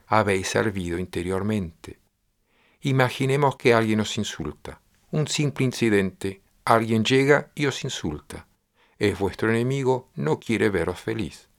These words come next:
Quiere haceros desgraciado. Por eso os ha insultado. Os ha insultado una vez, os ha hecho sentiros desgraciados y se ha marchado. ¿Qué ocurre?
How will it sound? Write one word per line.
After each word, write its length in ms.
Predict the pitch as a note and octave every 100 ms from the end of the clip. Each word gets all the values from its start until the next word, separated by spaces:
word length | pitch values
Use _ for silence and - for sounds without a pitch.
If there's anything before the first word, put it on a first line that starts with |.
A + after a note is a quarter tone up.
| _ _ _
Quiere 280 | - F2 G2
haceros 400 | - F#2 F2+ F2
desgraciado. 640 | F#2+ G#2 - C#3 G#2 D#2 _ _ _
Por 200 | - G2
eso 260 | F2 - G2
os 120 | -
ha 80 | E2
insultado. 720 | E2 - G2+ - D2+ D2 - _ _ _ _ - - -
Os 220 | - G#2 A2
ha 100 | A2
insultado 600 | G#2+ G#2+ G2 F#2 F#2+ G2
una 220 | A2+ A2
vez, 360 | F2 F2 - _ _ _ _ -
os 260 | G2+ -
ha 100 | G2+
hecho 240 | G#2 G2 G#2
sentiros 500 | - G2 G2+ F#2+ F2+
desgraciados 760 | F#2 F#2 E2+ A2 A#2 B2+ - _ _ -
y 120 | C3
se 180 | - A2+
ha 80 | G2+
marchado. 640 | F#2+ F#2 - D#2 E2 E2 _ _ _ _ _ _ _
¿Qué 200 | - G2+
ocurre? 580 | G2 - - A2+ A#2+ C3+